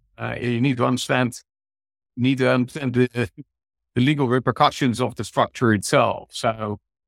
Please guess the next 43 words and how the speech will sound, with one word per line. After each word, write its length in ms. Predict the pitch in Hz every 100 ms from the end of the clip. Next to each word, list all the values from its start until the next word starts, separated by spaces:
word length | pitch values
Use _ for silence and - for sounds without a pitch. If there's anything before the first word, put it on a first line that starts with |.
| _
it 120 | - 117
will 160 | 120
require 580 | 117 95 135 123 107 107
quite 180 | - 120
a 80 | 107
lot 220 | 107 107
of 100 | 104 - _ _ _ 113
work 440 | 123 107 104 -
actually 380 | 120 - 117 101
for 340 | - 120 107
it. 120 | -
So 140 | - 110
it 80 | 95
depends 360 | 101 113 101
a 40 | 113
little 160 | 110
bit, 240 | 104 104 - _ _ _ _ _ _ - 113 117
uh, 340 | 113 113 110 -
uh, 460 | - 110 107 107 107
you 100 | -
know, 100 | 120
what 160 | 110 117
has 100 | 101
been 160 | 113 95
put 220 | 123 110
in 180 | 113 104
that. 240 | 104 98
If, 200 | - 110
does 320 | 117 117 107
it 100 | 101
grant 320 | 95 113 101 104
actually 280 | - 113
the 80 | 101
amount 200 | 104 104
of 60 | 98
assets 260 | 104 104
you 60 | 101
want 100 | 101
to 60 | 98
put 180 | 117
in 180 | 104 104
there? 180 | 95 -
So, 260 | - 113